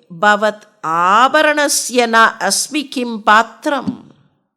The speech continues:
உனக்கு ஆபரணமாக, ஆபரணஸ்ய பவத் ந அஸ்மி கிம் பாத்திரம், எனக்கு அதுக்கு யோகிதை இல்லையா? Can I not become one ornament to you?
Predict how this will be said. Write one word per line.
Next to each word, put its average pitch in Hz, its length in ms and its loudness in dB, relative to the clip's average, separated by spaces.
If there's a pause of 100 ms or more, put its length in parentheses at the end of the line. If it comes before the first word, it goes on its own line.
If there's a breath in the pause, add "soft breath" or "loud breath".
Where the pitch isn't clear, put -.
(1040)
உனக்கு 208 580 -6
ஆபரணமாக, 233 1200 4
ஆபரணஸ்ய 254 1160 2
பவத் 202 420 2 (600)
ந 220 280 2 (140)
அஸ்மி 233 580 -4
கிம் 302 400 -6
பாத்திரம், 220 600 2
எனக்கு 185 460 -4
அதுக்கு 247 580 0
யோகிதை 269 340 0
இல்லையா? 214 420 -6 (680)
Can 185 100 -2
I 226 160 -2
not 269 220 2 (100)
become 254 440 -2 (340)
one 202 380 0
ornament 240 760 2
to 220 100 -6
you? 214 280 -8